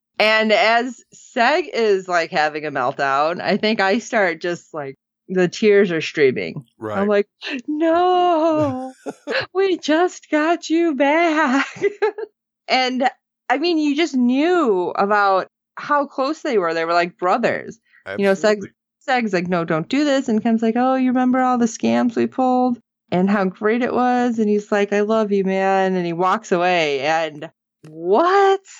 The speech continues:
Speaker 1: And Sag is just crying. And I think I'm just, like, crying with him.
Speaker 2: Right.
Speaker 1: And Kem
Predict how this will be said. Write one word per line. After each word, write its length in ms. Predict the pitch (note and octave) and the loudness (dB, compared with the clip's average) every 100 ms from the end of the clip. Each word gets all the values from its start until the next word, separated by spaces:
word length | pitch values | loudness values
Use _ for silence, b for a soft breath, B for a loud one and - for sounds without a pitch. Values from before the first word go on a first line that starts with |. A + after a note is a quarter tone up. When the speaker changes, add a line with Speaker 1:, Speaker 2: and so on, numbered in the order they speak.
| _ _ _ _ | _ _ _ _
Speaker 1:
And 200 | - A3+ A3+ | -4 -2 -2
Sag 340 | - G#3+ G#3+ | 0 2 2
is 160 | G3 D#3+ | 0 0
just 200 | D#3 - | -10 0
crying. 500 | E3 C3 B2+ C3+ C3+ | 2 2 0 -2 -4
And 120 | C#3 | -2
I 80 | C#3+ | -4
think 240 | D3 C3+ | -4 -2
I'm 160 | B2+ C#3 | -2 0
just, 200 | C#3 C3+ | -2 -2
like, 160 | A2+ | -4
crying 420 | C3 C#3+ A#2+ B2+ C#3 | -2 -2 0 0 0
with 160 | C3 | 0
him. 420 | C3 A2+ B2+ D#3+ - _ _ - | 0 2 0 -4 -10 _ _ -16
Speaker 2:
Right. 200 | F#2+ E2+ | -8 0
Speaker 1:
And 180 | C#3 C#3+ | 0 0
Kem 260 | D3+ C#3+ | 0 0